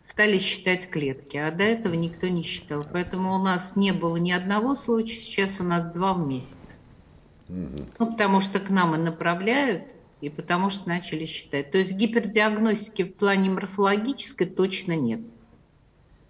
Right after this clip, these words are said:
Speaker 2: Понятно,
Speaker 1: Просто
Speaker 2: спасибо.
Speaker 1: обратили внимание.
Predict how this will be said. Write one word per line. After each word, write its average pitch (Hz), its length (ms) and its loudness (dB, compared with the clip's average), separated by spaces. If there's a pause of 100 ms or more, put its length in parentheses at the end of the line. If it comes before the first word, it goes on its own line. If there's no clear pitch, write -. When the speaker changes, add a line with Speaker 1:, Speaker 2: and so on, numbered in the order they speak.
(380)
Speaker 2:
Понятно, 107 520 -2
Speaker 1:
Просто 285 260 6
Speaker 2:
спасибо. 202 160 4
Speaker 1:
обратили 202 460 0
внимание. 170 440 -4